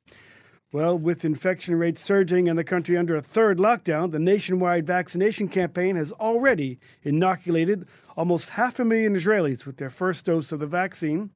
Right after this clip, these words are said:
Some one hundred and fifteen thousand Israelis received the first of two corona vaccines yesterday.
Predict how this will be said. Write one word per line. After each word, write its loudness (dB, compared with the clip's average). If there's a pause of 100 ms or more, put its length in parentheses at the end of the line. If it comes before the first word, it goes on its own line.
(420)
Some -4
one 0
hundred 0
and -10
fifteen -2
thousand 0
Israelis -2
received -2
the -6
first -6
of -10
two -4
corona 0
vaccines -2
yesterday. -2